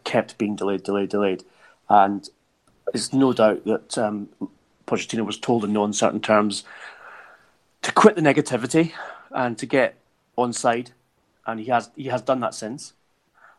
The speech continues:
But what Duncan has said about the column, um, by Guillem is very important, um, because we know as experienced journalists, when you're close to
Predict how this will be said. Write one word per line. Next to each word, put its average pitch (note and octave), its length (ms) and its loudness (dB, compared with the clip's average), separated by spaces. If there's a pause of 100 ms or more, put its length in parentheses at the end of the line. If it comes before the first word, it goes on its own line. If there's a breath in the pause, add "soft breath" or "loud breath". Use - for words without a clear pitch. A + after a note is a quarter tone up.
(120)
But A#2 240 6 (420)
what G#2+ 180 -12 (200)
Duncan A2+ 460 -8 (300)
has G#2+ 460 -2
said G#2+ 320 -2
about G#2 300 -2 (100)
the G#2+ 140 -6
column, G#2+ 760 0
um, G2+ 220 2
by G2 140 -2
Guillem G#2+ 380 0 (580 loud breath)
is C#3 440 2 (380)
very G#2 180 2
important, F#2 440 -6 (400)
um, F#2 440 -6 (380)
because A2+ 440 0 (360)
we C3 200 0
know B2+ 200 6
as - 300 2 (760)
experienced A2+ 580 -2
journalists, A2 640 0 (800 soft breath)
when A#2 440 2 (100)
you're B2 140 -2
close C3 340 0
to A#2 420 2